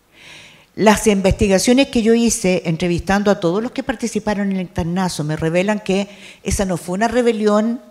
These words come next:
por la falta de municiones y los sueldos. Fue un intento de golpe de Estado. Fracasó. ¿A quién manda Patricio Rojas a negociar el tacnazo? Una rebelión que era un golpe de Estado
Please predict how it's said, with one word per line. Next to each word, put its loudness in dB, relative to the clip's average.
por 2
la -2
falta -2
de 0
municiones -2
y 0
los -4
sueldos. -12
Fue 0
un 2
intento -2
de 0
golpe -4
de -6
Estado. -10
Fracasó. -8
¿A 0
quién 2
manda 2
Patricio -2
Rojas -2
a 0
negociar -2
el -8
tacnazo? -8
Una -4
rebelión -4
que -6
era 0
un 0
golpe 0
de 0
Estado -2